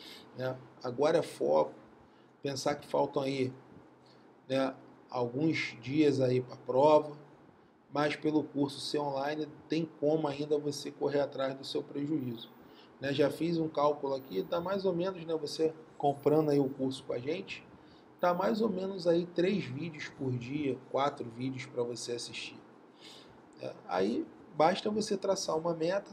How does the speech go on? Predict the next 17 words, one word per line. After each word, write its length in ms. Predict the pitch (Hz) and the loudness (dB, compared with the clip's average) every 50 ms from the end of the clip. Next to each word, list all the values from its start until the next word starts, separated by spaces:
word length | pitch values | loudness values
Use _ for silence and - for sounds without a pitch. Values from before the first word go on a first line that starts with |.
| - - | -12 -4
ter 200 | - 170 165 165 | -2 -2 -2 -4
foco, 440 | - - - 156 160 175 185 - - - - - - - - - - - - - - - - _ _ | -4 0 4 6 6 6 6 4 -2 -12 -20 -20 -20 -20 -20 -20 -20 -20 -20 -20 -20 -20 -20 _ _
que 340 | - - 180 196 208 202 202 - - | -8 -4 0 0 0 0 -2 0 2
o 80 | 160 | 4
resultado 600 | 151 156 165 165 156 160 156 - 156 147 147 160 160 | 6 8 6 6 6 4 2 2 2 2 2 0 -4
chega. 280 | - - - - - - - - - - - - - - - | -6 -8 -10 -12 -14 -18 -20 -20 -20 -20 -20 -20 -18 -12 -6
Legal? 460 | 123 127 156 175 185 190 190 190 - - - - - - - - | 2 6 8 10 10 8 8 2 -4 -14 -20 -20 -20 -20 -6 -2
Agora, 400 | 175 175 175 196 208 208 196 175 | 0 2 6 6 8 8 8 6
pessoal, 440 | - 151 143 - - - 113 - - - | 4 2 -2 -2 -2 -2 -4 -4 -6 -2
é 120 | - 151 160 | 0 2 2
de 140 | 156 160 170 | 2 0 -2
verdade. 720 | 185 196 170 165 131 131 127 117 - - - - - - - - - - - - - _ _ _ _ _ _ - - - - - - _ _ | -2 0 0 0 0 -2 -2 -4 -4 -8 -14 -16 -16 -16 -20 -20 -20 -20 -20 -20 -20 _ _ _ _ _ _ -20 -20 -20 -20 -20 -20 _ _
Caneta 800 | - 151 147 143 135 127 131 131 143 165 190 208 202 - - 190 | -2 0 0 2 0 -2 -4 -4 0 0 0 0 -2 -4 -8 -10
e 20 | |
papel 540 | - - - 170 - - - - 143 143 143 | -6 -2 0 0 0 0 0 0 0 0 0
na 140 | 156 160 160 | 0 -2 0
mão 280 | 151 147 156 165 175 | 0 0 0 -2 -2